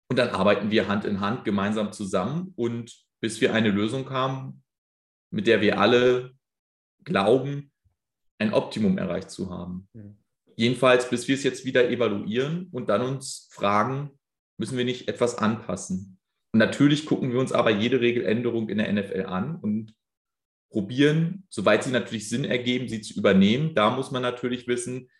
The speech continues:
Speaker 1: dass eine Regeländerung in der N F L auf umfassende Daten beruht. Also die erheben Verletzungsstatistiken,
Speaker 2: Mhm.
Speaker 1: die haben unglaublich viele Profis, von Psychologen bis Statistiker am Werk und darüber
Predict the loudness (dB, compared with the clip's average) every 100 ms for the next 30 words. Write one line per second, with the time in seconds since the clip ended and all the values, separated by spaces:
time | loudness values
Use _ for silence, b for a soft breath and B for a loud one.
0 | b -4 2 2 4 4 2 4 4 4
1 | 4 2 2 2 4 2 2 2 4 2
2 | -2 _ _ _ _ -10 -2 4 4 4
3 | 0 0 -2 0 -2 -2 -2 -4 -6 -10
4 | -12 _ _ -14 -10 -8 -6 -4 -4 -4
5 | -2 -2 -2 -6 B B B 0 2 2
6 | 0 -4 -2 -4 -2 -4 -4 -6 -8 -6
7 | -6 -8 -14 -4 0 2 2 -2 -18 _
8 | -14 -6 -4 0 2 2 0 -2 -6 -4
9 | -6 -6 -6 -4 -6 -4 -4 -4 -6 -6
10 | -2 0 0 0 0 0 0 -2 -10 _
11 | b b b b -8 -6 -4 -4 -2 -4
12 | 0 0 0 0 0 0 -4 -12 -6 -6
13 | -6 -12 _ _ _ _ _ _ _ -2
14 | 2 2 0 0 0 -2 B